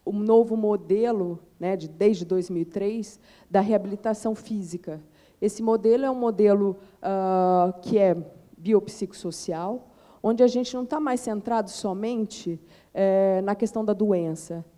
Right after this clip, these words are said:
né? E sim na questão das condições de saúde e doença, que é o, né, como se fosse o código do que o paciente tem, uma tetraplegia, por exemplo, na questão das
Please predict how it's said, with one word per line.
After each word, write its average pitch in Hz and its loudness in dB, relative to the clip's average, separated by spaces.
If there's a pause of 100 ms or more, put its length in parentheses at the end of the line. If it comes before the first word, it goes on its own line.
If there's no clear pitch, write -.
né? 208 0 (320)
E 214 2 (200)
sim 262 -2 (160)
na 196 -2
questão 202 -2
das 190 2
condições 214 -2
de 190 -4
saúde 175 -4 (280)
e 196 -2
doença, 190 0
que 185 -4
é 165 2
o, 156 0 (360)
né, 208 -4
como 180 -6
se - -14
fosse 180 -6
o - -4
código 165 2 (100)
do 156 -8
que - -4
o 170 0
paciente 160 -6
tem, 202 -4
uma 165 -2
tetraplegia, 156 -4
por 175 -8
exemplo, 165 -6 (540)
na 214 -2
questão 226 -2
das 220 0